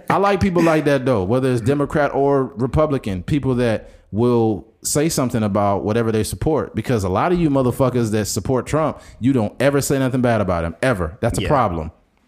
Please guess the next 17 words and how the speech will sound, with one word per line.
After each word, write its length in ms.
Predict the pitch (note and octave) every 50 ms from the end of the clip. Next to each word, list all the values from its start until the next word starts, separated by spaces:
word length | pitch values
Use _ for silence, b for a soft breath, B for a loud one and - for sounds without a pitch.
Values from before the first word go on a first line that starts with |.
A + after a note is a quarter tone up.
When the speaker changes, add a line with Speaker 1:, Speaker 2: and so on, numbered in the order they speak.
| -
Speaker 1:
No, 200 | G2 A2 B2+ E3
Speaker 2:
Yeah. 100 | D#3 B2
Speaker 1:
you, 180 | A#2 C3+ D#3+ E3 -
there's 280 | A#2 D3 E3+ F#3+ F#3
no 160 | F#3 F#3+ F#3+ F#3
way 160 | F3 F3 E3
you 220 | D#3 D3+ D3 C3
a 60 | A2+
hundred 260 | F#2+ B2+ C#3 C#3+ C3+ A#2+
percent 320 | B2 - - C#3+ B2+ A2+
agree 300 | G#2+ G#2 G#2+ A#2+ A#2+ A2+
with 240 | G2+ F#2 F2+ - - -
everyone. 560 | A2+ A#2 A2 G2+ G2 F#2 F2 E2 D#2 D#2 D#2 - - _ -
I 80 | G#2+ A2
mean, 160 | G#2+ G#2+ G#2
with, 180 | G2 G#2 G2 -
with 120 | G#2 G#2+